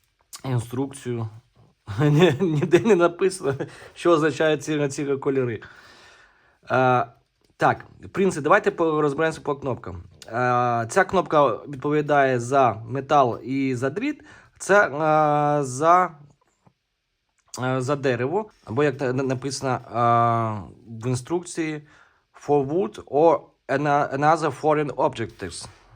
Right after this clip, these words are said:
Тобто, ну, для інших якісь, е, може, щось схоже. Там те ж саме,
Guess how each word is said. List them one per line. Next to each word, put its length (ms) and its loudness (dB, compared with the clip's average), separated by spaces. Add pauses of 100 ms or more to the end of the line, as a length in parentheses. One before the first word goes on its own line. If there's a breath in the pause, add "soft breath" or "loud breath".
(200 soft breath)
Тобто, 300 -8
ну, 160 -4
для 160 -4
інших 460 -6
якісь, 420 -10
е, 100 -6 (840)
може, 280 -6
щось 300 -6
схоже. 320 -6
Там 360 -10
те 100 -6
ж 140 -10
саме, 320 -6